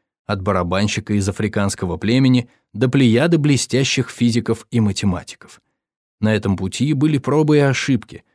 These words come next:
научные расчеты, гениальные озарения и бесчисленные эксперименты.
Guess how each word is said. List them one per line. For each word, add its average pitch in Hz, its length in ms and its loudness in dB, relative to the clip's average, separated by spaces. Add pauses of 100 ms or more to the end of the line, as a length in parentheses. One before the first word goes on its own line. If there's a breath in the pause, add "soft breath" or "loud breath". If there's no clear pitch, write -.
(120)
научные 120 540 2
расчеты, 123 600 -2 (200)
гениальные 98 640 2
озарения 104 560 2
и 139 160 0
бесчисленные 110 960 0
эксперименты. 82 680 -8